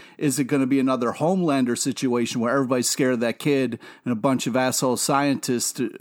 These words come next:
try to raise him? You know what I mean? Like, where is that kid going? Like, I just wanted a little, like, Butcher to be like, "Hey, man, you can call me,"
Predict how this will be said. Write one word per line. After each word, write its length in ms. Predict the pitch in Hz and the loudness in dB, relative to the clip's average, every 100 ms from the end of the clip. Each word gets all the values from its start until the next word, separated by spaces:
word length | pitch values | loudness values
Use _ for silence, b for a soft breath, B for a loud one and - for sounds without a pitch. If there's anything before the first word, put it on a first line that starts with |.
| 127 | -6
try 240 | - 120 | -2 0
to 100 | 113 | 0
raise 380 | 110 117 113 117 | -2 -2 -2 -2
him? 260 | 113 - 143 | -4 -4 -2
You 80 | 139 | 0
know 60 | |
what 80 | 131 | 2
I 40 | |
mean? 220 | 120 127 131 | 2 0 0
Like, 140 | 113 B B | -4 B B
where 260 | - 147 143 | 0 2 2
is 120 | 127 | 2
that 200 | 147 123 | -2 -2
kid 240 | - 123 104 | 0 -2 0
going? 460 | 147 143 131 113 | 0 2 0 0
Like, 260 | 117 110 - B B B B - | -2 -4 -8 B B B B 0
I 140 | 151 | 0
just 320 | 143 156 - | 0 -2 -2
wanted 340 | 143 139 135 127 | 0 2 2 2
a 80 | |
little, 320 | 127 131 127 123 | 2 2 2 0
like, 240 | 113 - | -2 -2
Butcher 400 | 127 110 151 120 | -2 0 0 0
to 60 | 107 | 0
be 180 | 117 | 0
like, 180 | 113 110 | 0 -2
"Hey, 200 | 156 147 | 0 2
man, 400 | 135 127 127 123 - - | 2 2 2 0 -4 -4
you 160 | 131 | -4
can 160 | 110 120 | 0 0
call 360 | - 127 127 131 | 2 2 2 2
me," 540 | 120 117 117 117 117 | 2 0 0 -2 -4